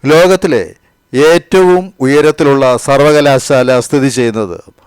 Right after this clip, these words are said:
ഉത്തരം, ലഡാക്കിൽ സിന്ധു കേന്ദ്ര സർവകലാശാല. ഇന്ത്യയിൽ ആദ്യമായി പേവിഷ മുക്ത സംസ്ഥാനം എന്ന പദവി കൈവരിച്ചത്?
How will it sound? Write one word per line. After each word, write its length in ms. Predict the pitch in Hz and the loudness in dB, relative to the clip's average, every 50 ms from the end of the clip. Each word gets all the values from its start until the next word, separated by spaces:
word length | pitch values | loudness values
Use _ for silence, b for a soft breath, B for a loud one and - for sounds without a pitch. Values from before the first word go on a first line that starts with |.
| b b b b b b b | b b b b b b b
ഉത്തരം, 600 | 127 131 - 147 135 120 101 90 87 98 123 _ _ _ _ _ _ _ - | -2 -2 0 0 -2 -2 -4 -6 -10 -20 -20 _ _ _ _ _ _ _ -6
ലഡാക്കിൽ 800 | 117 127 139 143 139 151 156 151 135 - 135 107 87 85 85 - _ _ _ _ _ _ | -2 0 0 2 2 2 2 2 0 -2 -6 -8 -8 -10 -16 -20 _ _ _ _ _ _
സിന്ധു 720 | - - - - 156 156 160 165 165 156 170 170 165 156 - _ - | -14 -8 -4 -2 -2 -2 -2 -4 -2 0 0 0 0 -2 -4 _ -2
കേന്ദ്ര 320 | 143 143 143 147 147 151 | -2 0 0 0 -2 -2
സർവകലാശാല. 880 | 143 - - 139 139 135 131 139 135 135 131 120 - 131 120 110 95 87 85 85 95 - _ _ _ _ _ _ _ _ _ _ _ _ _ _ _ _ _ _ _ _ _ _ _ _ _ _ 988 988 988 1017 _ _ _ _ _ _ _ _ _ _ _ _ _ _ _ _ b b b b b b | -2 -2 -2 -2 0 0 0 0 0 0 0 -2 -2 -2 -4 -4 -4 -8 -12 -18 -20 -20 _ _ _ _ _ _ _ _ _ _ _ _ _ _ _ _ _ _ _ _ _ _ _ _ _ _ _ _ _ _ _ _ _ _ _ _ _ _ _ _ _ _ _ _ _ _ b b b b b b
ഇന്ത്യയിൽ 600 | 135 147 170 180 185 190 185 165 135 110 87 82 - _ _ _ _ _ _ _ - | -2 -2 -2 0 0 0 0 0 -2 -4 -8 -12 -20 _ _ _ _ _ _ _ -6
ആദ്യമായി 880 | 131 139 147 156 160 156 170 180 175 170 160 151 147 143 135 139 139 - _ _ _ _ _ _ _ _ - | -4 -2 0 -2 -2 -2 -2 -2 -2 -2 -2 -2 -2 -2 -4 -6 -10 -14 _ _ _ _ _ _ _ _ -2
പേവിഷ 600 | 147 139 147 160 165 165 165 175 160 - - - 165 170 160 - - | 0 2 2 2 2 0 0 -2 -2 -4 -6 -8 -8 -8 -10 -12 -12
മുക്ത 520 | 127 135 139 127 - _ _ - 151 151 147 - - - | -8 -8 -8 -8 -10 _ _ -6 -6 -6 -6 -8 -10 -6
സംസ്ഥാനം 720 | 143 131 131 131 123 - - 156 147 147 147 147 147 151 143 | -6 -6 -6 -6 -10 -8 -4 -4 -2 -2 -2 -4 -6 -8 -8
എന്ന 220 | 131 127 131 131 | -6 -4 -4 -4
പദവി 460 | 123 - 139 131 131 143 143 143 151 | -2 -2 -2 -2 0 0 -2 -2 -4
കൈവരിച്ചത്? 800 | 135 139 131 131 131 131 139 123 120 - - 113 90 87 85 - | -4 -2 -2 -2 -2 -2 -2 -4 -6 -8 -10 -12 -12 -12 -16 -20